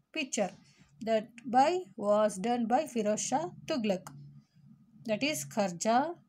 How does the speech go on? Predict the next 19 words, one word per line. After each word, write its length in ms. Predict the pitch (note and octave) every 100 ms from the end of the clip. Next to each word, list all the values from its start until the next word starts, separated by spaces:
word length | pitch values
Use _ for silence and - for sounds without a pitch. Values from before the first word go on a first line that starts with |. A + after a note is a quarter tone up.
| - - - - _ _
and 340 | - G#3 C4 C4
Kamas 680 | G3 F#3 G3 A#3+ D#4 E4 - -
and 440 | G3+ A3 D4 D#4+
Zikr. 440 | G3 G#3 G3+ G#3 F3+ -
These 180 | A3+ -
were 160 | A3+
the 160 | G#3+ C4
taxes 460 | A3+ G3+ - A3+
which 160 | A3+ G#3
he 260 | B3 C#4+ F#4+ G4+ - -
came 220 | G3+ G3+
up 160 | F#3+ A#3+
with 160 | E4+ - A#3 G#3+ - -
for 140 | G3
the 80 | A3+
welfare 380 | A3+ F#3 G#3+ G3+
of 120 | -
the 120 | C4+
people. 420 | - E4 A#3 G#3